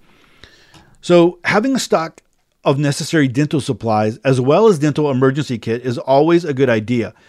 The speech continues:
This doesn't have to be some expensive venture. You can acquire a pretty decent stockpile by buying items on sale,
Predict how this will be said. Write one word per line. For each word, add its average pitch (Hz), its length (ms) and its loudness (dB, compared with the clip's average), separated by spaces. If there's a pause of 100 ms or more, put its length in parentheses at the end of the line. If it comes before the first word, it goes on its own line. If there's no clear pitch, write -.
(280)
This 135 140 0
doesn't 170 280 2
have 165 260 -2
to 165 80 -2
be 147 180 2
some 139 260 0
expensive 135 460 -2
venture. 120 580 -2 (240)
You 143 160 2
can 139 160 -2
acquire 156 500 0
a 135 140 -6
pretty 151 260 0
decent 135 360 -2
stockpile 127 500 0
by 135 100 2
buying 131 320 0
items 120 340 0
on 120 140 0
sale, 107 460 -2